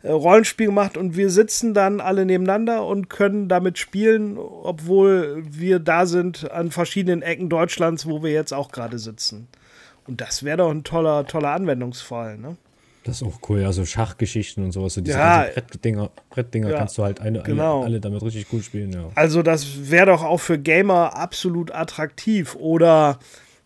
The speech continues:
Speaker 1: wieder beim Fußball, jeder hat ein Gamepad in, in der Hand und auf dem Tisch ist halt dieses dreidimensionale Fußballstadion und du steuerst mit dem
Speaker 2: Jo.
Speaker 1: Gamepad die Männchen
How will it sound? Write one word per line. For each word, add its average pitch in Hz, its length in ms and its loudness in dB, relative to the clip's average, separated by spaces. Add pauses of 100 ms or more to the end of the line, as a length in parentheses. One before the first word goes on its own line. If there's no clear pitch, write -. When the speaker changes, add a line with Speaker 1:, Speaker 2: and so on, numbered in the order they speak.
(200)
Speaker 1:
wieder 165 200 6
beim 160 180 6
Fußball, 190 520 4
jeder 180 220 6
hat 165 60 0
ein 170 100 -4
Gamepad 185 440 2
in, 175 140 -4
in 170 240 -4
der 165 100 0
Hand 175 200 0
und 151 100 -4
auf 160 160 -2
dem 165 180 -2
Tisch 190 240 2
ist 185 140 -2
halt 175 200 0
dieses 160 160 -8
dreidimensionale 160 840 0
Fußballstadion 175 920 -2
und 160 120 -6
du 165 80 -6
steuerst 175 420 -2
mit 160 80 -8
dem 101 80 -2
Speaker 2:
Jo. 151 60 -2
Speaker 1:
Gamepad 160 320 -6
die 160 60 -10
Männchen 156 640 -6